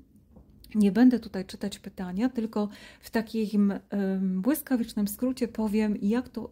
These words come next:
e, jak to pytanie, jakie ono zawiera w sobie aspekty. Czyli, em, skąd to się bierze, że nagle, gdy zaczyna spotykać się ze znajomymi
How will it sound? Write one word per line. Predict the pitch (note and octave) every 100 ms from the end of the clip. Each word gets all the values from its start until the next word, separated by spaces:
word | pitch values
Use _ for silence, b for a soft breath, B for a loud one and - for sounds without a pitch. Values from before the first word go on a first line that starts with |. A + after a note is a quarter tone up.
| -
e, | G3 F#3+ F#3+ F#3+
jak | F#3 C4 -
to | C4
pytanie, | B3 G#3 A#3 G#3+ G#3
jakie | B3+ C4
ono | G#3+ G#3
zawiera | G3+ G3 G3 G3
w |
sobie | G3 F#3+ -
aspekty. | F3 - - D#3+ - -
Czyli, | - G#3 D#3 C3 B B B B B B -
em, | G#3 G#3 G#3 G#3+ G#3 - _ _ _ _ _ -
skąd | - - - B3+ D4 E4 -
to | - A#3+
się | A#3 G#3+ G3
bierze, | G3+ G#3 F#3 E3+ F3 F#3 B3+ - _ -
że | G3 G3+
nagle, | A#3+ C4 A#3+
gdy | A#3 - G#3 G3+ G3+ - _ _
zaczyna | F#3+ G#3 G#3 B3+ B3+
spotykać | - G#3 B3 B3+ A3+
się | - G3
ze | F#3
znajomymi | F#3 F#3+ F#3+ G3 G3 F3+ F3 G3 D4+